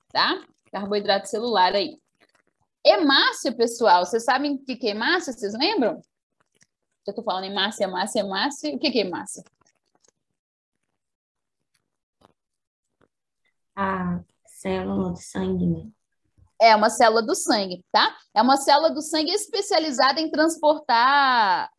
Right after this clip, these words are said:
Speaker 1: oxigênio. Ela é a mais abundante aí no nosso sangue. Tem outras células também, né? Os linfócitos e tal.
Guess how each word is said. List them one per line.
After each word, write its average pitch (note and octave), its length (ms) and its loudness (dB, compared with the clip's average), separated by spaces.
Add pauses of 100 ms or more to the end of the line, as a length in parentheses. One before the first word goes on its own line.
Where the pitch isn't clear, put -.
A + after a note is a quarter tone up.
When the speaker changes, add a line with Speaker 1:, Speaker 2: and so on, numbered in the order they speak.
Speaker 1:
oxigênio. A#3+ 760 -4 (760)
Ela F#3+ 160 0
é G3+ 40 4
a G#3 80 4
mais A#3+ 260 0
abundante C4+ 600 -2
aí G#3+ 60 -8
no A3 120 -12
nosso G#3+ 300 -6
sangue. A#3 440 -4
Tem G#3+ 440 -2 (260)
outras A#3 400 4
células G3 360 2
também, A#3 340 0
né? A#3+ 120 0
Os A3 120 -6
linfócitos G3+ 640 -4
e G3+ 100 -16
tal. G#3 240 -2